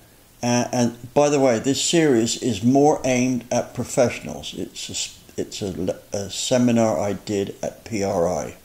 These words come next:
for DART. Incidentally, I filled the audience, uh, space there, which the previous lecture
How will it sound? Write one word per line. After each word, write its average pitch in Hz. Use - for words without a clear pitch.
for 98
DART. 82
Incidentally, 135
I 120
filled 156
the 127
audience, 113
uh, -
space -
there, 92
which 117
the 101
previous 185
lecture 127